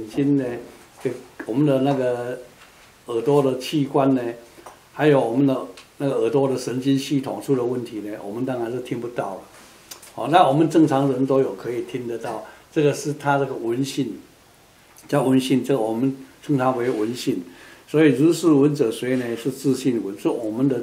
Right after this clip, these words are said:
清净的觉性呢，它有这个能力。哦，如果我们的有，有人的身体的器官出了问题，他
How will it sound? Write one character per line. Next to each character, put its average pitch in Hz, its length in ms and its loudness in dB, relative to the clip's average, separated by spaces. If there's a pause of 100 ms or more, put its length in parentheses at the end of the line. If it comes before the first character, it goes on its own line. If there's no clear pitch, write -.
(160)
清 147 260 2
净 147 160 2
的 120 100 -2
觉 120 300 -4
性 123 260 -2
呢， 110 80 -4 (360)
它 135 160 -2
有 113 60 -6 (140)
这 135 60 -2
个 123 80 -2
能 107 320 -6
力。 113 120 -6 (380)
哦， 90 220 -10 (560)
如 170 100 6
果 196 80 10
我 139 160 6
们 170 160 4
的 147 380 4 (220)
有， 127 180 -2
有 131 220 4
人 147 180 4
的 151 100 6
身 156 240 4
体 123 160 -2
的 120 380 -6
器 156 240 -2
官 139 220 4
出 147 140 2
了 131 100 6
问 131 200 2
题， 104 220 -6
他 123 240 -4